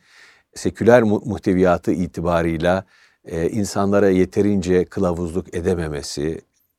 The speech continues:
durumu var. Bizim toplumumuz için konuşuyorum tabii. E, seküler ahlak üzerinden kurallar toplumu yaratan insanlar da var. Ama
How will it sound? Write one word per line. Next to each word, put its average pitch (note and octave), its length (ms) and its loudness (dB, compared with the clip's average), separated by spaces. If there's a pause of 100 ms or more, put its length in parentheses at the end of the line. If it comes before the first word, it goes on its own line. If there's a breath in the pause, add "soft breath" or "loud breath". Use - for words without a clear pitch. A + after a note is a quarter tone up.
durumu D2 440 -8
var. D2 360 -6 (640 soft breath)
Bizim B2+ 300 2
toplumumuz F#2+ 440 2
için D#2 180 -8
konuşuyorum - 520 -12
tabii. C2+ 340 -10 (460 soft breath)
E, - 340 -12
seküler - 480 2
ahlak F#2+ 380 -2
üzerinden F2 580 -2 (120)
kurallar G2 440 4
toplumu F2+ 440 -4
yaratan F2 420 -2
insanlar F2 580 -4
da G1+ 120 -10
var. - 240 -18 (1000 loud breath)
Ama D#3+ 300 4